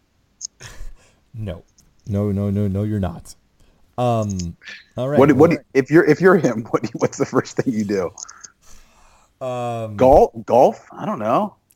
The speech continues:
Speaker 1: Uh, I'm, I'm definitely, like, going to get the fattest meal I've ever had. I'm getting piss drunk. Like, I'm going, like, to have, like, a fat
Speaker 2: Like,
Speaker 1: steak dinner.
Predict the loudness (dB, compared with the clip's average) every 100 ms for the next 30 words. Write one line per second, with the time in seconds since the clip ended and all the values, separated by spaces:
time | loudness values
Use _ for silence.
0 | -20 -14 -10 -8 -8 -6 -8 -10 _ _
1 | -14 -14 -14 -14 -12 -10 -10 -10 -14 -14
2 | -16 -18 _ _ _ -20 -20 _ _ -18
3 | -14 -14 -16 -18 -16 -16 -14 -14 -12 -14
4 | -16 -16 -14 -14 -14 -18 -20 -20 -20 -18
5 | -20 -20 -20 -20 -20 -20 -6 -6 -6 -20
6 | -20 -20 -20 _ _ _ _ _ _ _
7 | _ _ -20 -18 -16 -16 -18 -16 -14 -14
8 | -14 -16 -16 -16 -14 -14 -10 -10 -8 -4
9 | -2 -2 -8 -16 -16 -18 -20